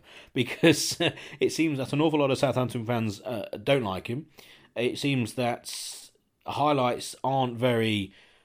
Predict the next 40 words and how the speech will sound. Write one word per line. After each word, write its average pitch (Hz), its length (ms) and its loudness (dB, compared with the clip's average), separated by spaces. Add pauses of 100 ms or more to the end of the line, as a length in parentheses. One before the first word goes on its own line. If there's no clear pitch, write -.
(140)
um, 107 520 -2
favourable 104 580 4
when 92 100 -6
it 95 100 -10
comes 98 320 -6
to, 98 500 -2
uh, 95 180 -4
Vestergaard's. 90 1000 -10
Now, 135 300 -2 (320)
the - 80 -8
first 196 240 2
thing 117 120 -2
you 95 80 -4
say 95 240 -6
is 101 140 -6
a 107 60 -2
Danish 135 340 0
international 107 560 -6 (200)
who's 113 160 0
played 117 300 -4
with 110 300 0
Kasper - 280 -2
Schmeichel 101 440 -4
an 101 80 -2
awful 95 340 -6
lot. 90 300 -10 (400)
Um, 107 380 0 (840)
rumour 156 460 6
has 127 260 2
it, 127 160 0
'cause - 120 -6
he 123 40 0
was 120 140 -2
signed 139 220 0
for, 120 80 -6
what, 110 140 -4
eighteen 143 340 -4
million, 135 260 -2
sixteen 131 380 -6
million 127 380 2